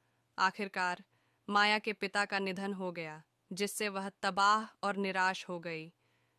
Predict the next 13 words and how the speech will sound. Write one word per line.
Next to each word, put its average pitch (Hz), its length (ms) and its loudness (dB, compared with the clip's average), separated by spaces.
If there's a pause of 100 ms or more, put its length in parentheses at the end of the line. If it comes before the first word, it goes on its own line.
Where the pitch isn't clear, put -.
(160)
उसे 226 200 0
लगा 247 260 2
कि 240 160 -4
उसके 220 240 -4
सारे 214 360 0
प्रयास 208 480 0
व्यर्थ 190 340 0
हो 180 120 -4
गए 170 200 -6
हैं 165 260 -12 (420)
और 208 140 2
उसे 214 220 -2
गरीबी 208 680 -2